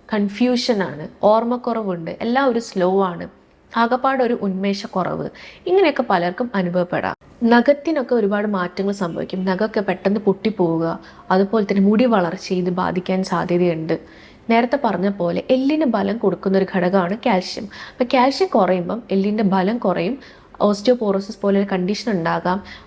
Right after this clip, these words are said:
അതുകൊണ്ട് തന്നെ ഒരു ചെറിയ വീഴ്ചയിൽ പോലും ഇഞ്ചുറീസ്, ബോൺ ഇഞ്ചുറീസോ ഫ്രാക്ചറോ ഒക്കെ ഉണ്ടാകാനുള്ള സാധ്യതയുണ്ട്. പല്ലുകളൊക്കെ പെട്ടെന്ന്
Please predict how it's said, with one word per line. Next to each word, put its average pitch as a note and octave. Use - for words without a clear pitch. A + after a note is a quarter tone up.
അതുകൊണ്ട് A#3+
തന്നെ F3
ഒരു A#3
ചെറിയ D4
വീഴ്ചയിൽ G3+
പോലും F#3+
ഇഞ്ചുറീസ്, G3
ബോൺ F#3
ഇഞ്ചുറീസോ F3
ഫ്രാക്ചറോ F3+
ഒക്കെ C4+
ഉണ്ടാകാനുള്ള F#3+
സാധ്യതയുണ്ട്. E3+
പല്ലുകളൊക്കെ B3
പെട്ടെന്ന് G#3+